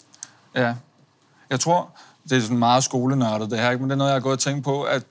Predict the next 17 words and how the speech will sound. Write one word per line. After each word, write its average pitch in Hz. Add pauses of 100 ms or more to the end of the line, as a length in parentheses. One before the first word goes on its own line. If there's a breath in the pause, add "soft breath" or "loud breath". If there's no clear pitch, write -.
(140)
siden 165
jeg 156
gik 156
ud 143
af 135
folkeskolen, 135
der 143
har 143
der 139
været 127
meget 139
fokus 147
på -
ansvar 131
for 120
egen 120
læring. 120